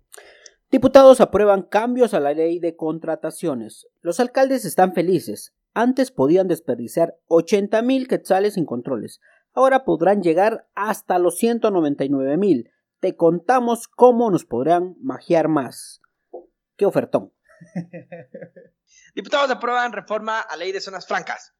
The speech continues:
Speaker 2: Mm. Francamente, no sabemos qué pasó aquí, pero creemos que se refiere a esa zona después de siete cervezas donde expresas amor a tu compadre, algo así como vos sos muy de a huevo.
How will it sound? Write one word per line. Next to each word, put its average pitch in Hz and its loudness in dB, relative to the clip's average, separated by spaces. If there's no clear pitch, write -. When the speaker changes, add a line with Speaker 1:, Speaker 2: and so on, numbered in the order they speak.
Speaker 2:
Mm. 151 -18
Francamente, 190 -6
no 233 -6
sabemos 165 -8
qué 160 -14
pasó 147 -12
aquí, 294 -8
pero 269 -6
creemos 196 -6
que 202 -16
se 160 -8
refiere 190 -6
a 190 -2
esa 185 -6
zona 202 -6
después - -8
de 185 -8
siete 202 -6
cervezas 175 -8
donde 160 -14
expresas 151 -12
amor 175 -4
a 185 -4
tu - -18
compadre, 175 -4
algo 170 -6
así 151 -16
como 139 -14
vos 160 -6
sos 151 -18
muy 143 -16
de 123 -10
a 110 -14
huevo. 110 -12